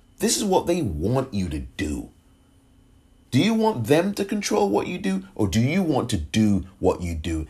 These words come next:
and control that? We've got to be better. There's so many ways in which we need to be better.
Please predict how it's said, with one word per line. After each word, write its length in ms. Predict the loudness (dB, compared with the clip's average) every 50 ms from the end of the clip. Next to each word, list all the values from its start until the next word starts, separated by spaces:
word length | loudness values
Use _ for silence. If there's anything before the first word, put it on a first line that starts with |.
| -10 -8
and 160 | -6 -6 -6
control 640 | -6 -8 -8 -6 0 0 2 2 2 -2 -4 -6 -10 -14
that? 540 | -14 -4 -2 0 0 0 -2 -8 -14 -20 -20 -20 -20 -20 -20 -20 -20 _ _ -20 -20 -20 _ _ _ _ -20 -20 -20 -20 -20 -20 -20 _ _ _ _ _ _ _ _ _ -20 -20 -20 -20 _ _ 0
We've 220 | 2 2 0 0 -10 -4
got 300 | -2 -2 -2 -2 -4 -6
to 100 | -6 -4
be 140 | -4 -2 -4
better. 480 | -2 -2 -2 -2 -2 -4 -8 -12 -14 -16 _ _ -20 -18 -4
There's 180 | -2 0 2 2
so 220 | 2 2 0 0 0
many 180 | -2 -2 -2
ways 360 | -2 -2 0 0 0 -2 -2 -2
in 80 | -2
which 200 | -2 -2 -2 -2
we 80 | -2 0
need 240 | 0 2 0 0 -2
to 60 | -4
be 120 | -6 -8 -8
better. 340 | -8 -10 -14 -14 -16 -20